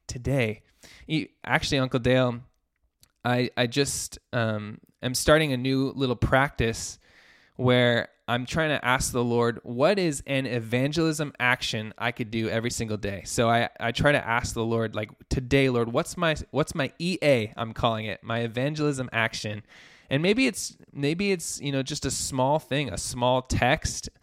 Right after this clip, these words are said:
to invest in a, in a relationship that I'm praying for. Um, or maybe it's, you know, gonna be something bigger.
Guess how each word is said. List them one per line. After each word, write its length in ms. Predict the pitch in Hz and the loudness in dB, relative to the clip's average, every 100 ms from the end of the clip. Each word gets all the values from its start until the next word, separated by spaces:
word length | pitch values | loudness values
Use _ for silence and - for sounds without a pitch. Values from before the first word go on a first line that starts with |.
| - - - | -20 -20 -10
to 80 | - | -4
invest 500 | 120 110 127 131 - | -4 -2 -2 -2 -4
in 120 | 127 | -4
a, 80 | 127 - | -4 -6
in 140 | 127 | -4
a 140 | 120 | -2
relationship 720 | 117 117 120 135 135 - 131 - | 0 0 0 -2 -8 -4 -4 -4
that 120 | 104 | -6
I'm 120 | 104 | -6
praying 460 | - 123 127 127 135 | -4 0 0 0 -4
for. 480 | - 127 127 127 - - - - _ - | -2 2 2 0 -6 -20 -20 -20 _ -4
Um, 280 | 120 120 110 | -2 0 0
or 100 | 143 | 0
maybe 300 | 170 233 214 | 0 0 -2
it's, 220 | - - | -2 -8
you 120 | 156 | -4
know, 100 | 147 | -2
gonna 160 | 151 143 | -2 -2
be 120 | 147 | -2
something 400 | - 151 135 123 | -4 -4 -4 -4
bigger. 480 | 120 175 143 113 | -2 -2 -2 -2